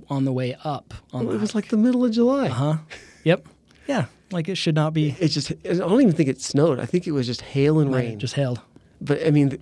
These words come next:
Speaker 1: It was
Speaker 2: it,
Speaker 1: such
Speaker 2: it
Speaker 1: a
Speaker 2: looked like it,
Speaker 1: miserable
Speaker 2: 'cause
Speaker 1: night.
Speaker 2: remember, there was, like, three inches of
Speaker 1: Yes.
Speaker 2: hail on the ground.
Speaker 1: Yeah, it was such a miserable night.
Speaker 2: Yeah.
Speaker 1: <laughs> Okay.
Speaker 2: That, that was a hard one. So, anyway, but you know what?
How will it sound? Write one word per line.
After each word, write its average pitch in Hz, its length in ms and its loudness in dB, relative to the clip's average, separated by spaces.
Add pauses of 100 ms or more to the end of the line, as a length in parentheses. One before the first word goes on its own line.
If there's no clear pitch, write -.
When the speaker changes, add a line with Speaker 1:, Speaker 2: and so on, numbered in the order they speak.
(300)
Speaker 1:
It 143 100 0
was 165 140 4
Speaker 2:
it, - 20 -2
Speaker 1:
such 147 120 -2
Speaker 2:
it 160 80 2
Speaker 1:
a 160 40 0
Speaker 2:
looked 175 180 4
like 147 120 4
it, 131 60 -2
Speaker 1:
miserable 131 100 0
Speaker 2:
'cause 131 140 0
Speaker 1:
night. 135 40 0
Speaker 2:
remember, 170 220 4
there 160 100 2
was, 156 160 0
like, 110 200 -6 (300)
three 147 320 -2
inches 139 280 0
of 113 80 -4
Speaker 1:
Yes. 127 120 -2
Speaker 2:
hail 123 160 -2
on 117 120 -6
the 113 60 -8
ground. 117 360 -8 (100)
Speaker 1:
Yeah, 117 100 -8
it - 20 -12
was 101 100 -12
such - 300 -10
a 110 80 -14
miserable 107 340 -12
night. 113 220 -10 (160)
Speaker 2:
Yeah. - 240 -8 (220)
Speaker 1:
<laughs> - 80 -12 (180)
Okay. 135 160 -4
Speaker 2:
That, - 320 -6
that 131 160 0
was 120 100 -6
a 101 60 -8
hard 117 400 -8
one. 104 180 -8
So, 107 280 -10
anyway, 139 520 4 (640)
but 180 220 0
you 202 60 6
know 208 100 8
what? 185 280 4